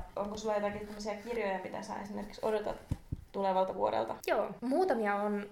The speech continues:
Speaker 2: Mä en oo ehkä niin tarkasti tänä vuonna, äh, katsonut läpi noita kustantamoiden listoja kuin joskus ennen,
Speaker 1: Mm.
Speaker 2: mutta toisaalta silleen hyvin niin kuin hienostuneella valikoivalla silmällä, niin
Speaker 1: Mm.
Speaker 2: olen valikoinut sieltä parhaat.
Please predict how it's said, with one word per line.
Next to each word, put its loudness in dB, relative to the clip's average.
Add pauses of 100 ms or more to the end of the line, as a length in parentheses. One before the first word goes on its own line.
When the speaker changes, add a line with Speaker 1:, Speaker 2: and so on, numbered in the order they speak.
(120)
Speaker 2:
Mä 2
en 2
oo 2
ehkä 0
niin 2
tarkasti 4
tänä 2
vuonna, 2 (280)
äh, -4 (220)
katsonut -10
läpi 2
noita 2
kustantamoiden 0
listoja 0
kuin -4
joskus -6
ennen, -2 (240)
Speaker 1:
Mm. 0
Speaker 2:
mutta -6
toisaalta -2
silleen -4 (240)
hyvin -4
niin -6
kuin -2
hienostuneella 8 (180)
valikoivalla 8
silmällä, 8
niin 8
Speaker 1:
Mm. 10
Speaker 2:
olen 8 (160)
valikoinut 8
sieltä 0
parhaat. 2